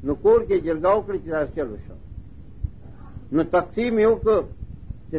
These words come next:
تاسو وګورئ چې دنیا کې څه کار شوی دی۔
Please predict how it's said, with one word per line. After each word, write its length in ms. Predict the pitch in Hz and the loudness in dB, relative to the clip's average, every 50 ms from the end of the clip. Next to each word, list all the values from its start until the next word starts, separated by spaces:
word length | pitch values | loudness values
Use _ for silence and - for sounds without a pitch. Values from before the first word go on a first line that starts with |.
| 156 | 2
تاسو 260 | - 185 202 202 196 190 | 4 4 4 4 2 2
وګورئ 380 | 190 202 202 233 226 226 233 - - | 0 4 4 4 4 4 4 2 2
چې 80 | - 190 185 170 156 156 | -2 -2 -2 -2 -4 -6
دنیا 220 | 165 175 185 185 | 0 2 2 2
کې 120 | 175 160 143 - | 2 -2 -6 -10
څه 60 | 170 151 | -10 -4
کار 140 | 160 165 143 117 - - | -2 -2 -2 -2 -4 -10
شوی 160 | 113 101 92 92 | -10 -10 -10 -10
دی۔ 100 | 92 | -12